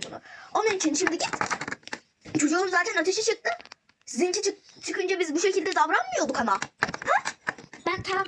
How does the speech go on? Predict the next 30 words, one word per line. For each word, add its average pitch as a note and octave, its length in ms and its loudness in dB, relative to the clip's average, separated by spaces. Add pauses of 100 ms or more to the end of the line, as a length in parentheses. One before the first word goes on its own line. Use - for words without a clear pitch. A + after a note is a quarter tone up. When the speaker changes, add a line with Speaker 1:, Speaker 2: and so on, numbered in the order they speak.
(140)
Speaker 2:
kendi E4+ 200 -2
evime G4 200 0
ilaç F#4+ 180 0
getirmiştim C4 360 0
be. D4 40 2 (760)
Speaker 1:
Git, F#4+ 340 0
şimdi G4 240 0
git. - 280 -4 (1300)
Aa, E4 600 6
bu E4 40 -2
neymiş G#4 180 0
bunun F4 100 2
lafları? D#4 440 0
Ben E4+ 100 2
neyse, D4+ 160 0
ben C4 120 -2
gidiyorum. A3+ 400 2 (680)
Speaker 2:
İnşallah B3 520 -2
giderken - 300 0
ayaklarım A#3+ 320 2
kayar, A#3+ 220 2 (120)
gebeririz. - 440 -4 (240)
Speaker 1:
Kanka, A3+ 600 -4
tamam D4+ 360 0
da C#4+ 80 4
o C4+ 60 6
kadar D4 200 0
abartma, C4 380 -2
baksana C4 300 -6
kızacağım. B3 320 -16